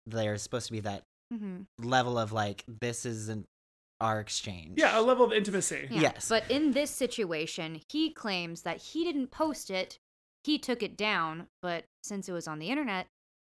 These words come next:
Speaker 2: somebody still has it, and it's still viewable somewhere.
Speaker 1: Yeah.
Speaker 2: Should we seek it out after it is no longer viewable and it was not intended to be put on the internet?
Speaker 3: Here's sort of how I calibrate it.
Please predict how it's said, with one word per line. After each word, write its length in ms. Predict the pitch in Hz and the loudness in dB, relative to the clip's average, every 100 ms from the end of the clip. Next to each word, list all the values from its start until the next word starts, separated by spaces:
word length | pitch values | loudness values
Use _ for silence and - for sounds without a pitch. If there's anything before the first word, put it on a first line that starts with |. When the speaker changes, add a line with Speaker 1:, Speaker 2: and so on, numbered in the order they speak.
| _ | _
Speaker 2:
somebody 480 | - - 233 208 185 | -10 -2 0 0 -2
still 260 | 165 170 151 | -4 -4 -2
has 300 | 151 143 143 | -2 -2 -6
it, 180 | 123 - | -10 -8
and 100 | 165 | -10
it's 160 | 156 - | -8 -10
still 320 | - 190 156 | -4 -4 -4
viewable 640 | 151 156 143 131 120 135 - - | -6 -6 -6 -6 -8 -10 -14 -16
somewhere. 680 | - 165 131 - - - - | -10 -8 -8 -10 -12 -12 -12
Speaker 1:
Yeah. 240 | - - - | -10 -8 -2
Speaker 2:
Should 300 | 214 311 247 | 2 2 4
we 140 | 294 | 2
seek 300 | 277 269 262 | 2 0 0
it 100 | 240 | 0
out 280 | 190 180 180 - | 2 2 2 -2
after 380 | 165 175 - 180 170 | 4 4 2 -4 -4
it 120 | 170 | -4
is 160 | 165 | -4
no 180 | 170 160 | -4 -6
longer 540 | 160 151 151 147 143 151 | -4 -6 -6 -6 -6 -8
viewable 440 | 165 165 160 156 | -6 -6 -4 -6
and 80 | 151 | -8
it 80 | 151 | -8
was 160 | 147 165 | -8 -6
not 200 | 156 - | -6 -6
intended 640 | 156 - 156 139 131 139 _ _ _ - | -10 -10 -12 -10 -12 -14 _ _ _ -14
to 100 | 165 | -12
be 120 | 147 | -12
put 300 | 131 156 127 - _ _ _ _ - | -12 -12 -12 -14 _ _ _ _ -12
on 180 | 165 139 | -8 -8
the 100 | - | -12
internet? 280 | - - - | -18 -18 -14
Speaker 3:
Here's 400 | - 403 440 427 | 2 4 6 4
sort 240 | - 311 | 0 0
of 60 | 233 | 0
how 260 | 196 214 202 | 2 4 4
I 300 | 180 170 - - | 4 0 -4 -18
calibrate 800 | - 190 175 147 139 127 - - | -4 0 2 2 -2 -6 -10 -12
it. 180 | - | -16